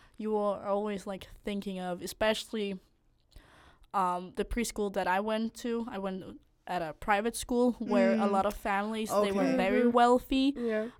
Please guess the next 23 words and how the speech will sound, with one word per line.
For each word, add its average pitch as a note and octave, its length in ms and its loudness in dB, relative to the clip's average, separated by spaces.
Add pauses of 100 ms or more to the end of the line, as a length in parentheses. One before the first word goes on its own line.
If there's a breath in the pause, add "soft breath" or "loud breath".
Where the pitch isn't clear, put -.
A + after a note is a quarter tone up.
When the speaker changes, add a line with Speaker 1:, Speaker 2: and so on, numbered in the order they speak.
(160)
Speaker 1:
Um, F#3 600 0
I, G#3 100 -2
maybe A#3+ 340 0 (160)
that's A3 240 4
also A3 300 4
why G3 540 4
I F#3+ 180 0
wanted F#3+ 360 -2 (120)
to F#3+ 240 -8 (320)
get G#3+ 160 4
a G3+ 80 6
job G3 460 6
and G3 360 -6
kind A3+ 220 -4
of G#3+ 60 -2 (100)
keep B3 320 4
up A3 240 4
with B3 160 4
them. A3 380 6
Speaker 2:
Yeah. G3 360 4
Speaker 3:
Mm. G3+ 360 -6
Speaker 1:
Um, F#3+ 360 0
because G3+ 320 -4